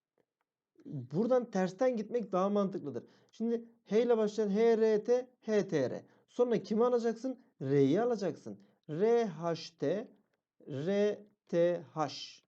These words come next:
E, bu böyle böyle gidecek. Yani T sona gelene kadar yirmi dört tanesini yazmak yerine bu yöntem çok çok daha iyidir değil mi? O zaman bir de buraya T'yi alacaksın. T H R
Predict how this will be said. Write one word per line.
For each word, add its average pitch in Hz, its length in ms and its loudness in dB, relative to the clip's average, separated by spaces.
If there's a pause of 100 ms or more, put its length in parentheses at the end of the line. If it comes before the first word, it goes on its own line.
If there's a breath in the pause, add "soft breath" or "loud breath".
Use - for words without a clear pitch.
(1200)
E, 139 120 -4
bu 180 120 0
böyle 220 320 6
böyle 214 160 2
gidecek. 214 420 -6 (560 soft breath)
Yani 185 340 -2 (160)
T 185 220 0
sona 190 280 -4
gelene 160 440 0
kadar 208 240 -2
yirmi 135 420 0
dört 196 280 0
tanesini 208 400 -2
yazmak 190 420 0
yerine 170 320 -2 (280 loud breath)
bu 190 260 0
yöntem 165 600 0
çok 196 280 -6
çok 185 240 -6
daha 156 260 2
iyidir 117 300 -2
değil 131 200 0
mi? 190 220 -4 (420 loud breath)
O 139 60 0
zaman 170 200 0
bir 160 60 -4
de 160 100 -4
buraya 165 220 -4
T'yi 156 240 2
alacaksın. 156 600 -2 (340 soft breath)
T 151 340 0
H 131 300 0
R 156 380 -2